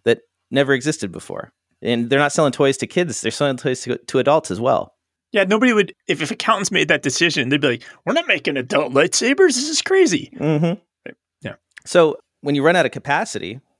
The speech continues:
Speaker 1: you gotta come up with other ways to make money. And that's what this whole advisory services pushes in accounting, right? It's, you don't wanna take on more clients to make more money. That's always been the way you did it in the past. More clients, more headcount, more staff, bigger firm.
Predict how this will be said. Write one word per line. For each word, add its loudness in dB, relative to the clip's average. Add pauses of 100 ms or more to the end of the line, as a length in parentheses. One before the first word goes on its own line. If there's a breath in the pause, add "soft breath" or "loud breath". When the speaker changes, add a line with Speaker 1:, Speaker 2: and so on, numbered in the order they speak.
(100)
Speaker 1:
you -10
gotta 2
come -4
up -4
with -2
other 2
ways -2
to -8
make -6
money. 0
And -4
that's -4
what -6
this -6
whole 0
advisory 0
services -8
pushes -4 (160)
in -4
accounting, -4
right? -2
It's, -10 (320)
you -6
don't 2
wanna 2
take -4
on -4
more 0
clients -2
to -8
make -6
more -6
money. 0
That's -2
always 2
been -2
the -2
way 2
you -2
did -2
it -2
in -10
the -8
past. -4 (380)
More 2
clients, -2
more 2
headcount, -2
more 0
staff, -2 (240)
bigger 0
firm. -2